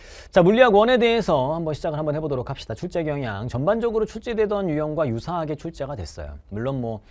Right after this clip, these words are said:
어, 그 십팔 번이나 십구 번처럼 역학 부분에서 조금 특징적인 것들이 있긴 했습니다만 지금까지 모든, 어, 수능이나 육 편, 구 편들은 다 이랬어요.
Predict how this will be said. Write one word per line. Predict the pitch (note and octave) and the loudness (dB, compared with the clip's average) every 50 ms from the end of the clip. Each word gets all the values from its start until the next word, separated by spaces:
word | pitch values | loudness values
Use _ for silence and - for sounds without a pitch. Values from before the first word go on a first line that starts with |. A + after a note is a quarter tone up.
| - - - - - - - - - - - | -20 -20 -20 -20 -20 -20 -20 -20 -20 -20 -16
어, | - G2 G2 G2+ G2+ G2 G2 G2 G2 F#2 | -12 -10 -8 -8 -8 -8 -8 -8 -10 -10
그 | - G2 F#2 F2+ F2 E2+ E2 E2 D#2 D#2 D#2+ E2+ | -8 -8 -6 -6 -6 -6 -6 -8 -8 -10 -10 -12
십팔 | F2 - - - - G3+ G3+ | -14 -14 -12 -4 0 0 0
번이나 | F3+ F3+ F3 E3+ D#3+ D3+ | 0 -2 -4 -4 -4 -6
십구 | C#3 - - - D#3 | -6 -8 -8 -6 -6
번처럼 | D#3 D3+ - - C3+ A#2 A2+ G#2 | -6 -6 -6 -6 -6 -6 -4 -4
역학 | G2+ G2+ - - E3+ - - | -4 -6 -4 -8 -8 -6 -6
부분에서 | D#3+ C#3+ C3 C3+ A#2+ A2+ A#2 A2+ F#3+ F#3 B2+ G#2 G#3 | -8 -6 -6 -4 -6 -6 -8 -8 -8 -8 -8 -8 -8
조금 | - G#3 - F3 - - F#3+ F3+ | -10 -10 -12 -10 -8 -6 -6 -6
특징적인 | - - - - - A#3+ A3+ G#3+ A3 G3+ F#3+ F#3 | -8 -10 -18 -12 -8 -6 -4 -2 -2 -2 -2 -2
것들이 | E3+ D3+ - - D#3 D3 B2 | -4 -6 -6 -6 -6 -4 -6
있긴 | G#2 _ - C3+ C3 | -6 _ -8 -10 -10
했습니다만 | D3 - - F3 D#3+ C#3+ A2+ A2+ A2 B2 D#3+ F3 C#3 F#2 - - - - - - | -10 -10 -10 -8 -8 -6 -6 -6 -8 -8 -8 -8 -8 -10 -12 -16 -20 -20 -20 -12
지금까지 | - - F#3+ A#3 B3 - B3 A#3 C4+ D#4 | -2 0 2 2 4 4 2 4 4 2
모든, | A#3 F3+ G3+ A3 A#3+ E3+ E3 G#3+ - - | 4 4 4 4 2 0 0 -2 -6 -10
어, | C#3+ A#2 B2+ B2+ | -10 -8 -6 -8
수능이나 | - - - A#3 A#3 A3+ A#3 A3+ G3+ D3+ C#3+ D#3 E3+ D#3 | -8 -8 -6 -4 -2 -2 0 0 0 0 0 -2 -2 -2
육 | C3 D3 - | -2 -4 -4
편, | - E3+ D#3+ | -6 -6 -6
구 | C#3+ C3 | -6 -6
편들은 | - D#3+ D#3+ D3 A#2+ A2 C3+ D3 | -8 -8 -6 -6 -4 -6 -6 -6
다 | D3 D3+ | -6 -6
이랬어요. | D3+ A2+ A2 E3+ E3+ - G2 D#2 F2+ G2+ - | -4 -2 -2 -4 -4 -6 -10 -8 -8 -10 -12